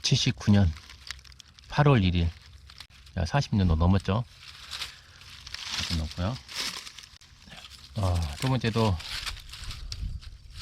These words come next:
아, 얘는 칠십육 년인데 주둥아리가 깨졌습니다. 자, 세 번째도 사이다, 킨 사이다병. 야, 인기 품목이죠.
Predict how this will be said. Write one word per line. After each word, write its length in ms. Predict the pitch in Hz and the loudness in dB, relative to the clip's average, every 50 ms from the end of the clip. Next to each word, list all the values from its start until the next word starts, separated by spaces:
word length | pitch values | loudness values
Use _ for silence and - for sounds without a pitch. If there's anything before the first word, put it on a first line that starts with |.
| - - - - - - - - - - - - - - - - - - - - - - - - - - - - - - - | -14 -14 -14 -14 -14 -14 -14 -14 -14 -16 -16 -16 -16 -16 -14 -16 -16 -16 -14 -14 -12 -10 -10 -10 -10 -10 -10 -12 -6 -2 0
아, 240 | 98 98 98 95 | 2 2 2 4
얘는 220 | 101 107 113 113 98 | 4 4 4 2 2
칠십육 380 | - 156 143 - 123 113 104 | 2 0 2 4 4 6 6
년인데 480 | 110 123 120 113 101 98 101 104 95 - - - - - - - - - - - - - - - - - - - - - - - - - - - - | 6 6 6 6 6 6 4 4 2 0 -6 -12 -16 -14 -12 -10 -8 -8 -8 -8 -8 -8 -6 -6 -6 -6 -4 -6 -6 -6 -6 -8 -8 -8 -6 -6 -4
주둥아리가 480 | - - 113 127 135 127 113 101 95 92 | -2 0 2 4 4 6 6 4 2 0
깨졌습니다. 640 | - 170 165 156 - - 98 90 85 87 90 98 95 - - - - - - - - | 0 -2 -2 -2 0 0 2 2 4 4 2 2 0 -2 -6 -10 -14 -16 -18 -16 -12
자, 180 | - 98 98 95 | -6 -4 -4 -2
세 180 | - - 160 | 0 0 0
번째도 520 | 143 143 131 117 117 110 113 131 123 107 90 80 - - - - - - - - - - - - - - - - - - - - - - - - - - - - | 0 0 0 0 0 0 2 2 2 2 2 0 -2 -8 -12 -10 -8 -8 -8 -8 -10 -12 -10 -10 -10 -10 -10 -12 -12 -14 -16 -18 -20 -20 -20 -20 -20 -20 -20 -14
사이다, 300 | - - 131 127 117 107 - - - | -8 -4 -2 -2 0 -2 -2 -4 -8
킨 220 | - - - 139 131 | -8 -4 -2 0 2
사이다병. 500 | 139 131 123 101 95 - - - 90 82 - - - - - - - - - - - - - - - - - - - - - - - - - - - - - - - - - - - - - 113 101 | 2 2 2 0 -2 -4 -2 -2 -4 -4 -4 -8 -18 -20 -20 -20 -20 -20 -20 -20 -20 -20 -20 -20 -20 -20 -20 -20 -20 -20 -18 -18 -18 -18 -20 -20 -18 -16 -14 -14 -14 -16 -18 -20 -20 -14 -12 -10 -8
야, 240 | 95 92 - - - - - - - - - - - - - - - - - - - | -8 -6 -8 -8 -10 -12 -14 -16 -16 -16 -16 -16 -14 -12 -12 -12 -12 -12 -8 -2 0
인기 260 | 101 98 95 - 123 | 2 2 2 0 -2
품목이죠. 540 | - - 127 120 123 117 107 95 95 101 | -2 0 0 2 2 2 0 0 -2 -4